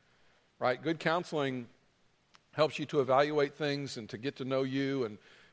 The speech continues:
and based on, you know, how I've responded in the past and who's hurt me and who's loved me and how that has, it affected me, you know. Good counseling leads you to your own conclusion. But fr-, sometimes as a friend, someone has come and said, "Brett, I just, I wanna know if this was you, what would you do? Or I wanna know, as you know, you know me, Brett,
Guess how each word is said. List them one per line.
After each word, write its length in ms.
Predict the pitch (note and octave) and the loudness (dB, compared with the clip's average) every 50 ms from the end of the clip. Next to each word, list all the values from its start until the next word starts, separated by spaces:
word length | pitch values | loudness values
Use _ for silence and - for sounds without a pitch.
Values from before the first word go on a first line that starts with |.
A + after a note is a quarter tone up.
| - | -16
and 160 | - A#2 A#2+ A2+ | -14 -10 -2 0
based 280 | C3+ C#3 C#3 - - | 0 0 0 -2 -2
on, 240 | D3+ B2+ B2+ B2+ A#2 - | -2 -2 -2 -2 -4 -6
you 80 | B2 | -6
know, 80 | B2 A#2+ | -4 -2
how 180 | B2+ C#3 C3+ C3+ | 0 2 2 2
I've 60 | C3 | 2
responded 400 | C3+ B2 - - B2+ C3 C3 B2+ | 0 -6 -4 -2 -2 -2 -2 -2
in 80 | B2+ | -6
the 60 | B2 A#2+ | -8 -6
past 500 | - D3 C3+ C3 C3 C3 C3+ - - B2 | -2 0 2 4 4 2 2 0 -6 -10
and 180 | A2 A2 A2+ | -10 -10 -10
who's 380 | A#2+ A#2+ C3 C3+ D3 E3 D3 - | -12 -12 -6 -4 -4 -4 -4 -4
hurt 280 | - E3+ D#3+ D#3 D3 - | 2 2 2 2 2 -2
me 260 | C3+ C3+ C3+ C#3 C#3 | -4 -2 -2 -2 -2
and 100 | B2 A2 | -4 -4
who's 200 | A#2 C#3 C#3 C3+ | -6 -8 -8 -4
loved 320 | C#3 A#2+ B2 C3+ C#3+ C#3 C#3 | 0 2 2 2 2 0 -4
me 260 | C3+ C3+ C3+ C3+ C3 | -6 -6 -4 -4 -6
and 160 | A2 G2+ G2 _ - - - _ - | -6 -8 -12 _ -20 -20 -20 _ -6
how 160 | A2+ A#2+ C#3 | -2 0 2
that 160 | C#3 C#3 B2+ - - - | 2 2 0 0 -6 -10
has, 280 | - B2+ A#2 - - - - - - - - _ _ _ _ _ _ _ _ | -8 -8 -8 -8 -10 -18 -20 -20 -20 -20 -20 _ _ _ _ _ _ _ _
it 160 | - C3 A#2 - | -6 -6 -4 -6
affected 460 | G#2+ - - D#3+ D#3 D3+ - D#3+ C#3+ | -8 -2 2 2 2 2 0 -6 -4
me, 240 | C#3 C#3 C3+ C#3 C#3 | -2 -2 -2 0 0
you 100 | C3 B2+ | -2 -2
know. 260 | B2 A#2+ A#2 A#2 A#2 - - - - - _ _ - - - _ - B2+ | -2 -2 -2 -2 -4 -6 -12 -20 -20 -20 _ _ -20 -20 -20 _ -10 0
Good 200 | A#2+ E3+ F#3+ - | 2 2 2 2
counseling 560 | - F3+ E3 E3 D#3 - F3 D3+ C#3+ C3+ C3+ | 2 2 2 2 0 -2 -2 -2 -2 0 0
leads 280 | C#3+ D#3 E3+ E3+ C#3 C#3+ | 2 2 2 0 -2 -4
you 100 | D#3 C#3+ | -4 -4
to 120 | - D#3+ | -4 -2
your 140 | C#3 C3+ C#3+ | 0 2 2
own 120 | C#3+ C3+ | 0 0
conclusion. 480 | - B2+ A#2+ - D3+ C#3+ A2+ F#2+ G2+ A2 | -4 -10 -6 -4 -2 -2 -2 -4 -4 -2
But 180 | C3+ A#2+ - | -2 -2 0
fr-, 140 | - F3 E3 | 0 -4 -2
sometimes 420 | - - G#3 G#3 A#3+ G#3+ F3+ D#3+ D3+ | 0 -2 -2 2 2 2 2 4 2
as 140 | D3 C3 | 0 0
a 60 | B2+ A2 | 0 -6
friend, 680 | - - - A3 A#3+ C4 A#3+ F#3+ D#3 D3 D3 D3+ C3 - - - - - _ | -8 -6 0 4 4 6 6 6 4 2 0 -6 -10 -14 -20 -20 -20 -20 _
someone 300 | - - F3 E3+ E3+ D#3+ | 0 0 2 2 4 2
has 120 | D#3 - | 2 0
come 180 | - - E3+ E3 | 2 0 0 0
and 100 | D#3+ C#3+ | 0 0
said, 160 | - D3+ C3+ | 0 0 2
"Brett, 200 | D3+ E3 E3+ E3 C#3+ | 4 4 4 4 4
I 60 | C#3+ | 2
just, 260 | C#3 G3 G#3+ - - - | 2 2 0 0 -2 -2
I 60 | D#3+ | -2
wanna 220 | F3 G#3+ B3 B3+ A#3 | 0 0 0 0 2
know 140 | A3+ G#3+ | 2 2
if 140 | G3+ E3+ D3+ | 2 0 0
this 180 | - G3+ F#3+ - | -2 -2 -2 -2
was 140 | F#3 D3+ D3 | -4 -4 -2
you, 160 | F#3 G#3 G3+ | -2 0 4
what 180 | F#3+ F#3+ F#3 | 4 4 4
would 120 | F3 D#3 C3+ | 2 -4 -4
you 140 | E3+ F3+ E3+ | -2 -6 -4
do? 240 | C#3+ C3+ G#2+ G2 | -2 -2 -2 -2
Or 80 | G2 G#2+ | 0 0
I 20 | |
wanna 220 | C3+ D#3 F#3+ G#3+ G#3+ | 2 2 2 0 2
know, 220 | G#3 G#3 G3+ F#3+ | 4 4 4 4
as 100 | E3+ C#3+ | 2 2
you 120 | F3 F#3+ F#3 | 0 -2 0
know, 140 | F#3 F3+ | 0 0
you 160 | E3+ D#3 G3+ C4+ | 0 -2 -2 0
know 160 | C4+ F#3 D3+ | 0 0 0
me, 140 | C3+ B2+ A#2 | 0 -2 -2
Brett, 300 | A#2+ C3 D3 G#3 G3+ | 2 2 2 2 2